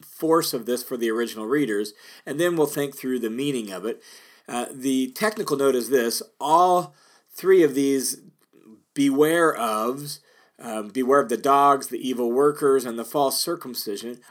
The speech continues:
all start with the same letter in, uh, Greek, and thus there's that alliteration and sort of almost that staccato feel to the language.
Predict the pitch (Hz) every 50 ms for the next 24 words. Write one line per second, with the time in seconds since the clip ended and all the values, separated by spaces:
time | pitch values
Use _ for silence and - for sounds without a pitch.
0 | _ _ - 165 190 196 185 - - - - 170 165 180 170 - 139 127 127 -
1 | 127 117 - - - 175 165 170 175 165 151 147 135 139 139 156 170 160 139 123
2 | 120 113 - - 123 120 120 120 120 117 113 107 - _ _ _ _ _ _ _
3 | _ _ _ _ - 127 117 110 107 107 107 104 101 - - 151 165 196 202 156
4 | 123 120 - 139 120 120 127 131 127 - - - 131 123 123 113 127 117 104 -
5 | 127 127 123 139 156 165 147 131 135 139 156 151 - 117 110 113 110 - 143 135
6 | 131 127 123 - 123 135 139 131 - - 131 - - - - - 151 - - -
7 | 151 156 165 147 127 113 110 - - - - 180 180 170 151 131 120 110 - 131
8 | 120 113 123 139 143 139 120 104 92 92 -